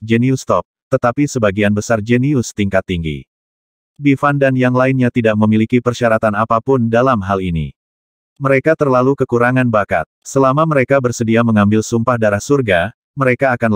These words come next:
langsung menerima mereka sebagai murid inti. Karena itu, mereka merekrut orang-orang kuat dengan sangat cepat, saya yakin tidak akan lama lagi jumlah orang kuat di enam Jue Divine Sekte akan meningkat sepuluh kali lipat atau seratus kali lipat, terutama murid luar,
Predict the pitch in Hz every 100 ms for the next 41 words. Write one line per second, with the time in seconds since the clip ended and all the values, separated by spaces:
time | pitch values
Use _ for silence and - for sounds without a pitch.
0 | 101 101 123 123 110 110 110 107 107 110
1 | 104 117 113 120 120 92 95 95 98 87
2 | 80 69 _ _ _ _ _ _ _ -
3 | 135 139 151 123 95 107 175 _ _ -
4 | 131 135 160 156 139 127 135 123 117 107
5 | 110 110 110 110 113 107 101 - 110 117
6 | - 113 104 - _ - 120 113 113 107
7 | 113 110 113 98 98 107 104 110 110 110
8 | 117 113 113 139 147 123 107 98 104 98
9 | - 110 110 113 110 117 120 117 117 107
10 | 107 123 - 120 117 113 107 95 95 101
11 | 107 - 143 143 143 131 113 104 104 117
12 | 110 107 101 - 98 104 - - 131 139
13 | 147 202 - _ - 113 104 107 107 107
14 | 117 123 123 113 80 90